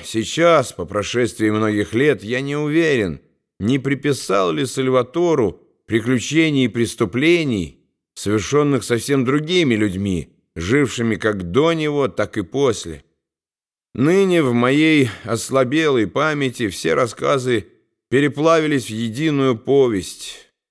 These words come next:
К тому привёл неустанный труд воображения,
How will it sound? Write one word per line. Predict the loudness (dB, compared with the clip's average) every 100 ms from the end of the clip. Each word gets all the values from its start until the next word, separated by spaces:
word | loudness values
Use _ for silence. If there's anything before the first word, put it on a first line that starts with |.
| _
К | -6
тому | -2 0 0
привёл | 2 2 4 4
неустанный | 4 2 0 -2 -2 0 0 -2
труд | -2 0 0 -2
воображения, | -2 0 2 0 0 2 2 2 -2 -4